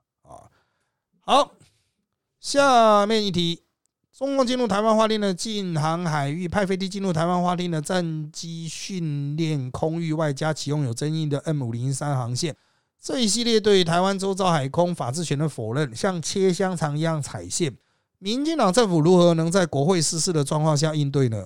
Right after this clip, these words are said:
呃，跟国会毫无关系耶，因为国会不会影响到治权、治理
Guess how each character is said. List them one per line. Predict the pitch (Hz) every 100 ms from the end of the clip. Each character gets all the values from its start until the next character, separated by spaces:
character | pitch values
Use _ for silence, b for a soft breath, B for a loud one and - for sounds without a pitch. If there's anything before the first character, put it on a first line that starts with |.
| -
呃， | - 120 101 - _
跟 | 208 247
国 | 135
会 | 156 143
毫 | 104
无 | 127 123
关 | 127 117
系 | 110 107 98
耶， | -
因 | 208
为 | 220
国 | 156 151
会 | 190 147 _
不 | 131 143
会 | 202 175
影 | 117 151
响 | 156 - 80
到 | 101 117 101
治 | - 151 113
权、 | 85 - 80
治 | - 160
理 | 120